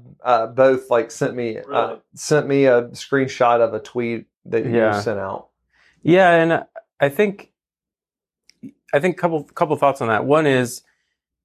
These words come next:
Speaker 2: you're not, you're probably not gonna be successful here unless you do what you just said, which is you have to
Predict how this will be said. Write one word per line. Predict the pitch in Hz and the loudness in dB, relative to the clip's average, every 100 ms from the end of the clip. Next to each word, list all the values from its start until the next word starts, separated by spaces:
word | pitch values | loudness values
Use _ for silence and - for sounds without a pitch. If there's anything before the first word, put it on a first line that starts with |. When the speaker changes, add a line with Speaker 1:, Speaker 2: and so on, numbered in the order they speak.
| _ _ _ _ _ _ - | _ _ _ _ _ _ -4
Speaker 2:
you're | 139 151 160 | 2 4 4
not, | 156 185 196 _ _ _ _ - | 4 2 0 _ _ _ _ 0
you're | 160 | 0
probably | 160 208 233 208 143 | 2 2 4 2 0
not | 127 143 | 0 -2
gonna | 139 135 | -2 -4
be | 127 | -4
successful | - 110 - 113 - 135 | -6 -6 0 0 0 0
here | 135 139 135 139 131 | 2 4 2 0 -2
unless | 123 117 123 - | 0 2 2 -2
you | 127 120 | -10 -6
do | 113 123 | -2 0
what | 117 120 | 0 0
you | 113 | 0
just | 110 107 | -2 -2
said, | - 110 113 | 2 2 2
which | 113 - | -2 -2
is | 110 104 - _ _ _ _ _ - | -4 -4 -14 _ _ _ _ _ -4
you | 127 139 | 0 2
have | 175 214 - | 2 0 -6
to | - 170 156 139 | -6 -2 0 -2